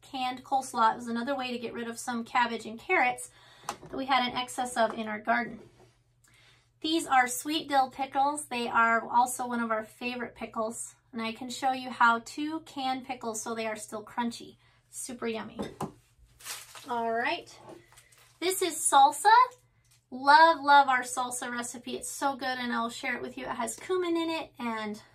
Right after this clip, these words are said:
a nice mix of peppers and onions. And then I thicken it with a little bit of tomato paste so it's not just watery.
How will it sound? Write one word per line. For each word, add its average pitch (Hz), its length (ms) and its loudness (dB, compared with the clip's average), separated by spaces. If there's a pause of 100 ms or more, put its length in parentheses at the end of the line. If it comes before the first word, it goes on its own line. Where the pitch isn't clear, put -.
(120)
a 240 80 -8
nice 262 400 -4
mix 262 320 -10
of 226 140 -12
peppers 262 380 -6
and 233 120 -10
onions. 233 420 -6 (540)
And 240 400 -2
then 240 140 -4
I 240 260 -2
thicken 339 260 -4
it 240 100 -6
with 254 140 -12
a 247 40 -10
little 240 180 -8
bit 233 160 -6
of 214 40 -12
tomato 247 360 -8
paste 240 360 -8
so 214 80 -10
it's - 160 -12
not 233 200 -8
just 233 200 -14
watery. 226 520 -6